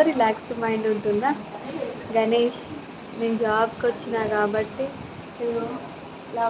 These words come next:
పొడి చేసుకున్నాను. స్క్రీన్ పైన డబల్ ట్యాప్ చేసేయండి ఫ్రెండ్స్, అలాగే ఛానల్ని సబ్స్క్రైబ్ చేసుకోండి. హలో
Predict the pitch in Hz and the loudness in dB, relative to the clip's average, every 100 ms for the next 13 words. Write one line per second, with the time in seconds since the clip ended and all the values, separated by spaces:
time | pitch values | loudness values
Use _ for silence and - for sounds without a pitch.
0 | 220 233 226 240 240 - 233 226 214 208 | 0 0 2 2 0 -2 -2 2 2 -2
1 | - - - - - - - - - - | -8 -12 -14 -14 -14 -14 -14 -14 -12 -12
2 | - - - - 302 - - 254 - - | -12 -10 -10 -10 -10 -10 -12 -12 -12 -12
3 | - - - - _ _ _ _ - 85 | -12 -14 -14 -18 _ _ _ _ -16 -14
4 | 80 - - - - - - - 247 254 | -12 -14 -16 -14 -14 -14 -10 2 6 6
5 | 247 247 240 233 220 214 214 247 254 - | 6 4 4 4 4 4 4 4 2 6
6 | 247 254 233 226 - 247 262 226 214 226 | 4 6 4 2 -2 -2 2 4 6 4
7 | - 226 220 226 233 226 - - 247 240 | 2 0 2 0 -2 -4 -6 0 0 4
8 | 240 - - 220 214 220 226 - 233 247 | 2 2 -2 0 2 0 0 -8 -8 -8
9 | 247 254 247 - - - - - - - | -6 -6 -6 -8 -8 -8 -10 -10 -10 -10
10 | - 240 247 | 2 6 8